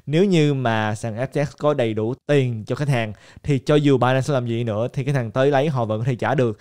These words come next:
Tại vì sàn F T X đã làm mất tiền khách hàng, họ đã dùng cho những việc khác rồi, có lỗ hổng tài chính quá lớn cho nên họ mới phá sản chứ đâu có liên quan đến Binance.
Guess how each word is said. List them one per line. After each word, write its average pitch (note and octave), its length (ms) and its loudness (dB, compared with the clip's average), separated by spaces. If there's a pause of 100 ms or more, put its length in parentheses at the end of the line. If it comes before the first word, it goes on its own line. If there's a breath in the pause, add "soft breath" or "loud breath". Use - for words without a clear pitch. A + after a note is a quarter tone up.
(300 soft breath)
Tại B2+ 240 0
vì C#3 160 2
sàn A#2+ 220 -4
F A2+ 120 -2
T C#3+ 280 -2
X - 180 -14
đã A2+ 360 -4
làm G#2+ 380 -4
mất F3 180 -4
tiền B2+ 140 -2
khách C3 160 -4
hàng, A#2+ 260 0
họ A2 120 -6
đã A#2 80 -4
dùng B2+ 300 0
cho B2 100 -6
những A#2 140 -4
việc B2+ 140 -2
khác D3+ 180 -2
rồi, B2 240 2
có - 140 0
lỗ B2+ 160 2
hổng A2+ 240 -8
tài A#2 100 -2
chính C3+ 200 -6
quá D3 160 6
lớn C#3+ 320 2
cho D3 80 -6
nên A2+ 100 -8
họ G#2 180 -4
mới A#2+ 120 -4
phá C#3 160 -2
sản G#2+ 280 -6
chứ C3+ 100 -8
đâu A#2+ 120 -2
có B2+ 80 -4
liên A#2+ 200 -6
quan G#2+ 220 -4
đến C3 240 -8 (160)
Binance. B2+ 400 0